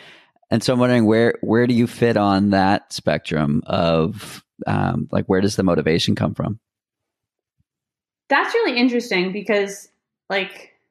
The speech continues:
Speaker 2: I, I think I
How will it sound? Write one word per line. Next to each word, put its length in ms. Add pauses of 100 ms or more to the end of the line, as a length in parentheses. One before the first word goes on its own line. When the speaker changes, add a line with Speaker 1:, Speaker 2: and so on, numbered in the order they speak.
(1600)
Speaker 2:
I, 880 (880)
I 60
think 340
I 300